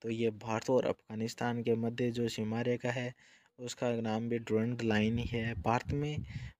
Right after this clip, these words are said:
भारत का सबसे बड़ा बांध कौन सा है? वो आपका हीराकुंड बांध है। और जो भारत का सबसे बड़ा राष्ट्रीय उद्यान है, उसका नाम आपको कमेंट बॉक्स के अंदर लिखना है।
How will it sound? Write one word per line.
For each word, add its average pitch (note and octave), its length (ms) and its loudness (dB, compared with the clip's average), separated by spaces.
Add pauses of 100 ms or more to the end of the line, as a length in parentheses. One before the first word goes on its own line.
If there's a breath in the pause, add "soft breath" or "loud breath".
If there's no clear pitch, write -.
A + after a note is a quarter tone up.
भारत B2+ 200 -2
का D3 140 4
सबसे - 460 4
बड़ा A#2+ 260 6
बांध A#2+ 340 2
कौन C3 240 -6
सा C3 160 -4
है? B2 80 2
वो B2 220 -2 (160)
आपका A2 320 -6
हीराकुंड A2+ 580 -6
बांध G#2+ 320 -4
है। - 180 -10 (1160 soft breath)
और A#2 180 0
जो A#2 280 4 (1400)
भारत A#2+ 300 0
का B2 140 0
सबसे C3 420 2
बड़ा A2+ 300 2
राष्ट्रीय A#2 460 2
उद्यान A2 380 0
है, A2 180 -6 (380)
उसका A#2 280 -8
नाम A2 300 -4
आपको A#2+ 460 -6 (640)
कमेंट A#2 280 -2
बॉक्स A#2 260 4
के B2+ 80 -2
अंदर A2+ 220 4
लिखना A#2+ 300 0
है। C3 280 -2